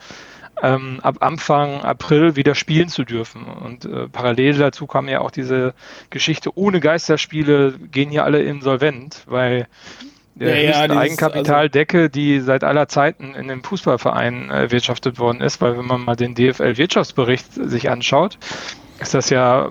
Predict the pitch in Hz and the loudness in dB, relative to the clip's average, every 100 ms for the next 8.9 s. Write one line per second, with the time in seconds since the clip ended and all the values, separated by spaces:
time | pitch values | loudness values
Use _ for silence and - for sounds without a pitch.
0 | - 117 139 139 135 117 120 165 156 131 | -4 -2 0 0 2 4 4 0 -4 0
1 | 139 139 143 135 131 127 156 180 151 123 | 4 4 4 2 2 2 2 2 -6 0
2 | 165 190 - - 123 113 - - 104 123 | 0 2 0 -2 -2 -2 -4 -4 -4 -2
3 | 123 120 120 117 139 160 - 139 - 123 | -2 0 -2 -2 0 0 0 -4 0 0
4 | - - - - - - - _ 120 123 | -2 -16 -18 -20 -18 -18 -20 _ -6 -4
5 | 131 131 120 131 151 139 147 135 147 160 | 2 2 2 0 0 -2 0 0 0 -2
6 | 151 156 147 151 147 131 - 135 147 131 | 0 2 2 2 2 0 -2 -4 0 -2
7 | - 127 127 147 143 131 131 131 135 135 | 0 2 2 2 2 2 2 2 0 -2
8 | 127 127 120 165 - 127 202 - | 0 0 2 -2 0 -2 -4 -14